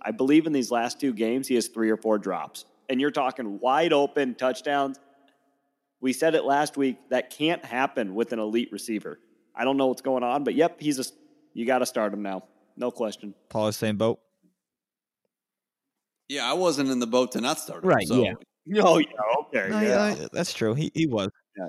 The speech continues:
Speaker 1: he's right. Well, that's 'cause Paul's over there starting all three Miami
Speaker 2: Oh, yeah.
Speaker 1: running
Speaker 3: Guys,
Speaker 1: backs.
Speaker 3: I told you from the beginning of the season, you guys knocked on him. I knocked on him a little bit after week one, but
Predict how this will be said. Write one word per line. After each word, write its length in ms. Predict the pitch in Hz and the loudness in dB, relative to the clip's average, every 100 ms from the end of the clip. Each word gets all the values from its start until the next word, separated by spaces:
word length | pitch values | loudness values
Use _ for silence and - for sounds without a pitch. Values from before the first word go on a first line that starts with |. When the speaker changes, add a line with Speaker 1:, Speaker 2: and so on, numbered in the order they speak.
| - | -10
Speaker 1:
he's 140 | 127 113 | -10 -8
right. 120 | 95 87 - - - - - | -8 -12 -16 -20 -20 -20 -8
Well, 140 | 170 | -4
that's 240 | 202 247 - | 2 0 2
'cause 180 | 220 | 0
Paul's 520 | - - 185 220 185 127 | 0 0 4 4 2 2
over 240 | 123 120 | 4 4
there 240 | 117 120 | 4 2
starting 340 | 120 - 135 139 | 0 0 0 2
all 160 | 139 | 0
three 300 | 135 147 143 | 0 -2 -2
Miami 420 | 139 131 143 156 - | 0 -2 -2 -2 0
Speaker 2:
Oh, 60 | |
yeah. 300 | 147 101 - | -2 -2 0
Speaker 1:
running 160 | 233 139 | 0 0
Speaker 3:
Guys, 100 | - | -6
Speaker 1:
backs. 240 | 175 - - 196 | -14 -20 -14 -12
Speaker 3:
I 40 | 208 - | -8 -2
told 160 | 233 | 0
you 120 | 247 240 | 0 -2
from 140 | 254 | 0
the 80 | 214 | 0
beginning 300 | 196 196 202 | 0 -2 0
of 60 | 208 | -2
the 40 | |
season, 420 | - 135 120 127 | -4 -2 -2 -2
you 80 | 131 | -2
guys 280 | 139 170 156 | -2 -4 -2
knocked 340 | 131 123 - | -4 -4 -2
on 160 | 127 123 | -4 -2
him. 240 | 120 120 | -4 -4
I 120 | 120 147 | -4 -4
knocked 340 | 139 135 - | -2 -4 -4
on 80 | 135 | -4
him 140 | 135 | 0
a 20 | 139 | 0
little 220 | 131 120 | 0 0
bit 160 | 113 | -2
after 260 | 113 110 120 | -4 -4 -4
week 200 | 110 110 | -4 -6
one, 400 | 98 95 92 101 - | -10 -12 -12 -16 -10
but 180 | 98 | -10